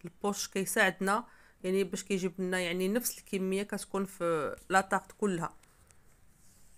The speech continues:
هذا هو ال-، ال-، الحاجة الإيجابية ديال هذا البوش، هذا كيوزع لينا الخليط بشكل جيد.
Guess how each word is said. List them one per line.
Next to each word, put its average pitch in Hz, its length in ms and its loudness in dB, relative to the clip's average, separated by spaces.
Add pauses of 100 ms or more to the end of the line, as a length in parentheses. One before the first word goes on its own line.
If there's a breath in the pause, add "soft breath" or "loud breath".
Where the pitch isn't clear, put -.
(160)
هذا 175 180 2
هو 190 200 6
ال-، 214 160 4
ال-، 175 280 6
الحاجة 180 580 2
الإيجابية 180 600 0
ديال 165 280 0
هذا 160 320 0
البوش، 160 420 -6
هذا 165 220 0
كيوزع 175 760 -2
لينا 180 180 -4
الخليط 175 440 -4
بشكل - 320 -8
جيد. 175 420 -6